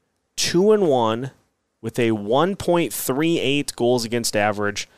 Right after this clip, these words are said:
and a nine forty-nine save percentage. He gave up ten goals in the month of October. He's given up twenty-six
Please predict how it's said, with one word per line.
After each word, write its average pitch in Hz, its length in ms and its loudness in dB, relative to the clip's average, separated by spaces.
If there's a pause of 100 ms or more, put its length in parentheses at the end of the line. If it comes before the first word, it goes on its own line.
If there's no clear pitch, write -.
(280)
and 123 140 -2
a 135 80 2
nine 147 680 0 (140)
forty-nine 117 1400 -2
save 107 440 -2
percentage. 98 720 -4 (460)
He 123 160 -8
gave 139 160 2
up 139 140 0
ten 160 300 0
goals 139 760 4 (400)
in 123 680 0
the 110 800 -4
month 127 340 -2
of 123 100 0
October. 107 580 -2 (720)
He's 131 200 -2
given 160 240 2
up 160 140 2
twenty-six - 1700 0